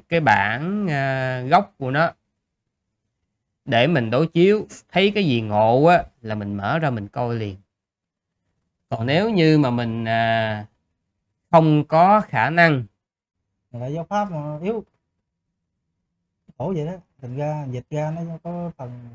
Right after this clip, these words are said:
Speaker 2: vớt vớt. Còn, à, xin phép xin tệ trả lời câu hỏi này. Do vậy, à, Bồ Tát Di Lặc đã hoàn toàn đủ hết các ba la mật,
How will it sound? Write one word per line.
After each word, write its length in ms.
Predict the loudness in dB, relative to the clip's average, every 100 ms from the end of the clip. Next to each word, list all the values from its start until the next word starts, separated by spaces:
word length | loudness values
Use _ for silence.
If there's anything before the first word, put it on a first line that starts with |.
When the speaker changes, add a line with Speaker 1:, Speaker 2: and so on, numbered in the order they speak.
| -20 -18
Speaker 2:
vớt 140 | -14
vớt. 200 | -6 -6 -6 _ _ _ _ _ _ _ _ _
Còn, 120 | -12
à, 260 | -10 -10 -10
xin 160 | -10
phép 160 | -8 -6
xin 160 | -6 -8
tệ 300 | -10 -10 -10 -12 -14
trả 100 | -10
lời 240 | -8 -10 -12
câu 100 | -16 -14
hỏi 180 | -14
này. 140 | -14 -14 -20 _ _ _ _ _ _ _ _ _ _ _ -8
Do 180 | -6 -4
vậy, 320 | -6 -6 -6
à, 280 | -6 -6 -6
Bồ 180 | -8 -10
Tát 260 | -10 -10 -8
Di 160 | -8 -6
Lặc 220 | -8 -12 -12
đã 100 | -10
hoàn 300 | -10 -12 -16
toàn 260 | -20 -20 -20 _ _ _ _ _ _ _ _ _ _ _ _
đủ 200 | -14 -6
hết 180 | -4 -4
các 180 | -8 -8
ba 100 | -8
la 120 | -8
mật, 260 | -10 -14